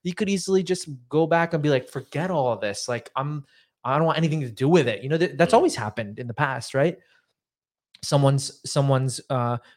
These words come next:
Speaker 1: you know, uh, maybe a new devotee and they, they've been into Krishna consciousness for years and they be-,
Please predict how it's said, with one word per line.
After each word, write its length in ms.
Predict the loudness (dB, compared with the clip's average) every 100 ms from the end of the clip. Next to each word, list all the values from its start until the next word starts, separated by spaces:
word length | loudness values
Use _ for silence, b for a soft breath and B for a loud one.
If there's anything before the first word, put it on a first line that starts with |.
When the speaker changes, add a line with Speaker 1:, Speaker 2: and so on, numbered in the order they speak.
| -4
Speaker 1:
you 80 | 0
know, 300 | 0 0 -4 _ _ _ _ -8
uh, 80 |
maybe 500 | -2 -2 0 -2 -4 -8 _ _ _ _
a 80 | -2
new 320 | 2 4 6
devotee 560 | 4 4 4 2 0 0
and 200 | -2 -4
they, 140 | -8 -6
they've 220 | -4 -4 0
been 220 | 0 0
into 240 | -2 -4
Krishna 220 | -2 -2 0
consciousness 280 | -2 -2
for 80 | -2
years 340 | 0 4 4 2
and 80 | -2
they 60 |
be-, 220 | -6 -8